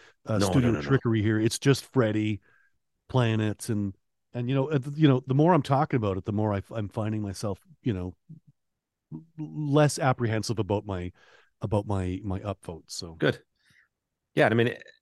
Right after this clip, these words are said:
Speaker 2: you know, and Freddie famously used to just basically,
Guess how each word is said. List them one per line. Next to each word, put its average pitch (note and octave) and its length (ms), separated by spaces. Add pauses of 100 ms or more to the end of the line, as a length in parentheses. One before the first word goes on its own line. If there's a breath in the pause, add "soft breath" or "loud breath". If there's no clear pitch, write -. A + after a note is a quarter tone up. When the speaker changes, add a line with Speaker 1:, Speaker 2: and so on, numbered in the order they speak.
(200)
Speaker 2:
you A#2+ 160
know, F#2+ 120
and G2 180
Freddie A#2 240
famously G#2+ 580
used F#2+ 320
to G2+ 60
just F#2+ 320
basically, F2+ 800